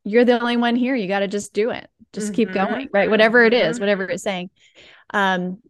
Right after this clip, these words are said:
Speaker 1: that could be, you know, an alternative if actually hearing the body's messages of what it's saying, you might actually be able to hear words instead.
Speaker 2: Yeah. And I, I know that little voice, I hear it often, and it usually is, "Oh, suck it up,"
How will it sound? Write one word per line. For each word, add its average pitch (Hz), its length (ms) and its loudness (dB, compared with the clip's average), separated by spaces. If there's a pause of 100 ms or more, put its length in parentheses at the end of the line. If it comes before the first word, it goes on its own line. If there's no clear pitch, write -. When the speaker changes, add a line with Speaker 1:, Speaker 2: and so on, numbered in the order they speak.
(320)
Speaker 1:
that 202 300 2
could 208 140 -2
be, 185 240 0
you 180 100 -6
know, 175 100 -4
an 180 60 -2
alternative 196 840 -6
if 190 140 -6
actually 190 460 -6
hearing 180 520 -6
the 180 100 -4
body's 170 380 -4
messages 185 1000 -8
of 147 320 -4 (200)
what 180 260 0
it's - 160 -4
saying, 170 640 -2 (260)
you - 80 -4
might 277 180 4
actually 226 280 0
be 208 100 2
able 185 140 2
to 185 120 -10
hear 190 460 -2
words 175 960 -4 (300)
instead. 160 600 -4 (840)
Speaker 2:
Yeah. 160 360 -8
And 190 400 -10 (600)
I, 202 300 -2
I 202 160 -4
know 196 240 -4
that 196 240 -4
little 196 180 -6
voice, 190 400 -6
I 190 100 -2
hear 196 260 -6
it 190 60 -6
often, 185 480 -4
and 202 160 -6
it 196 100 -8
usually 240 480 -2
is, 208 380 -2
"Oh, 240 320 -2
suck 196 340 -12
it 170 80 -12
up," 165 240 -4